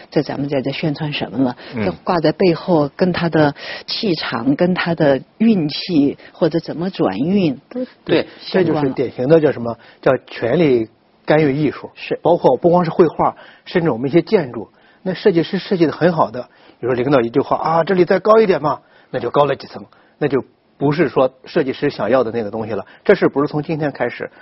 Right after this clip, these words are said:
Speaker 3: 从，咱们都说清朝哈，
Speaker 2: 嗯。
Speaker 3: 从乾隆时候，乾隆一生写了一万多首诗，他特别的一个爱好就是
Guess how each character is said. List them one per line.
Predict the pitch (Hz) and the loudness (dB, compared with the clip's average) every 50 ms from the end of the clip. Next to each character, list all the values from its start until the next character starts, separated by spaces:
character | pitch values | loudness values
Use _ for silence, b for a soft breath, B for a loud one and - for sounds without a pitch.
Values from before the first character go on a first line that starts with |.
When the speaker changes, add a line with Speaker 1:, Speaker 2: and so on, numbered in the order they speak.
| B B B B B B | B B B B B B
Speaker 3:
从， | - - 143 156 170 - | -2 2 2 2 2 2
咱 | - 151 | 2 2
们 | 156 165 | 2 4
都 | 196 175 | 4 4
说 | 175 165 | 4 4
清 | - - 180 180 | 0 0 -6 -4
朝 | - 123 98 | 0 0 0
哈， | 101 120 104 - | 2 2 0 0
Speaker 2:
嗯。 | 107 101 82 - _ - | -2 -12 -12 -14 _ -6
Speaker 3:
从 | - 165 170 | -2 -2 -2
乾 | - - - 156 185 | -2 0 2 2 4
隆 | 175 156 156 | 4 2 0
时 | 131 - | -2 -6
候， | 101 107 95 - - _ b b b b b b b b | -8 -8 -8 -12 -12 _ b b b b b b b b
乾 | - - - 160 190 | -12 -2 2 4 4
隆 | 202 170 156 165 180 | 6 6 4 4 2
一 | 185 170 180 | 2 0 0
生 | 175 - - 170 165 156 | 0 0 0 0 0 0
写 | - - 147 120 110 | -4 -6 -6 -4 -2
了 | 135 139 | -2 -2
一 | 135 135 165 | 0 0 2
万 | 165 147 135 | 2 4 4
多 | 139 147 | 2 0
首 | 135 127 | -2 -2
诗， | 110 - - - 147 143 135 b b b b b b b b b b _ | -4 -4 -2 0 0 0 0 b b b b b b b b b b _
他 | - - 190 196 | 0 2 2 2
特 | - - - - 269 214 | 2 -2 -2 2 4 4
别 | 170 165 | 4 4
的 | 160 170 | 4 2
一 | |
个 | 156 185 | 2 4
爱 | 185 175 156 | 4 4 2
好 | 135 139 127 | 2 0 -4
就 | 117 123 | -4 -6
是 | 110 117 104 - | -6 -8 -10 -10